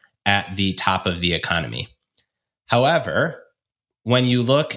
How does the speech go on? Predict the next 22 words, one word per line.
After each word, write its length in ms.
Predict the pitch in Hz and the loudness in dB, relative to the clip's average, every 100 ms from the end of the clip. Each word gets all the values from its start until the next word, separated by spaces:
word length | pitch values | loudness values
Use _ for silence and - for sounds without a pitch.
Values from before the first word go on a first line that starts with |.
| - | 0
at 420 | 120 123 107 107 | 2 2 -2 -2
the 260 | 117 107 95 | 2 2 2
bottom 880 | 101 107 113 113 107 104 98 92 - _ _ _ _ _ _ | 2 4 2 2 0 0 -4 -6 -12 _ _ _ _ _ _
three 240 | - 117 120 | 0 2 2
quarters, 640 | - 117 113 113 110 - | 4 2 4 2 2 -2
four 340 | - 120 117 | -2 2 2
fifths, 560 | 113 - 107 107 - - | 2 2 2 0 -4 -2
some 220 | - 110 | 0 2
would 140 | 113 101 | 2 2
argue 340 | 107 101 101 | 2 2 -2
seven 400 | - 113 104 101 | 0 0 0 0
eighths 560 | 95 101 151 - - - | 0 0 0 -2 -4 -2
of 160 | 131 131 | -2 2
the 140 | 147 | 2
economy, 640 | 143 143 143 156 175 202 - _ _ _ _ _ _ _ _ - | 2 2 2 2 0 -2 -6 _ _ _ _ _ _ _ _ -2
men 400 | 120 135 160 196 | 2 4 4 2
are 260 | 135 151 | 2 0
facing 540 | 151 - 139 - 147 143 | 2 2 2 2 0 0
a 80 | 123 | -2
pretty 460 | - - 143 180 | -6 -2 2 2
stark 600 | 180 - 113 113 123 - - | 0 0 2 2 0 -6 -4
disadvantage. 960 | 120 117 120 110 139 117 - - - _ | 0 0 0 2 0 0 -6 -8 -8 _